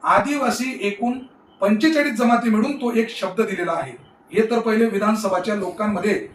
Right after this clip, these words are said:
जे निवडून गेलेले प्रतिनिधी आहेत त्यांनी समजून घेतलं पाहिजे. आणि या गोष्टींवरती ज्याला कुणाला आदिवासी जे आमदार निवडून गेलेले आहेत किंवा कुठल्याही, अ, जसं की राऊत साहेब आहेत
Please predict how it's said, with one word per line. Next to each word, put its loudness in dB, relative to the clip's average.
जे -6
निवडून 0
गेलेले 2
प्रतिनिधी -6
आहेत 0
त्यांनी -2
समजून -4
घेतलं -6
पाहिजे. -10
आणि 6
या 6
गोष्टींवरती 2
ज्याला 6
कुणाला 4
आदिवासी 2
जे 0
आमदार 4
निवडून 6
गेलेले 4
आहेत 2
किंवा 4
कुठल्याही, 2
अ, 8
जसं 0
की 4
राऊत 6
साहेब 6
आहेत -2